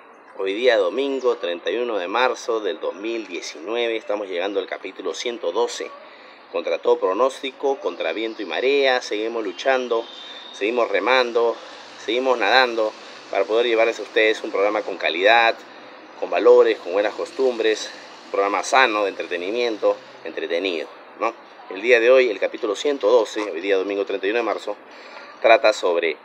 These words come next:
el censo del noventa y tres. Ustedes dirán, "¿Qué cosa es el censo del noventa y tres?". Bueno, ustedes saben lo que es un censo, ¿no? Es lo que hace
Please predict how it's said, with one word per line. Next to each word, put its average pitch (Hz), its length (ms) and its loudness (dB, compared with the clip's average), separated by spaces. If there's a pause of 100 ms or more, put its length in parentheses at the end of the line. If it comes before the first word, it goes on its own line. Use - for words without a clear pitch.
el 82 220 -6
censo 156 460 0
del 131 180 0
noventa 113 280 -2
y 101 80 -2
tres. - 400 -4 (100)
Ustedes 107 240 -8
dirán, 113 240 0
"¿Qué - 140 -14
cosa 113 320 0
es 101 120 -4
el 107 140 -4
censo 117 300 -4
del 98 100 0
noventa 101 180 -2
y 113 60 -2
tres?". - 320 0 (580)
Bueno, 95 200 4
ustedes 110 200 0
saben 113 280 2
lo 101 80 2
que 107 80 -2
es 104 80 -8
un 110 100 -6
censo, 92 400 -4
¿no? 117 140 -4
Es 95 80 -4
lo 90 100 -6
que 95 80 -2
hace 98 320 0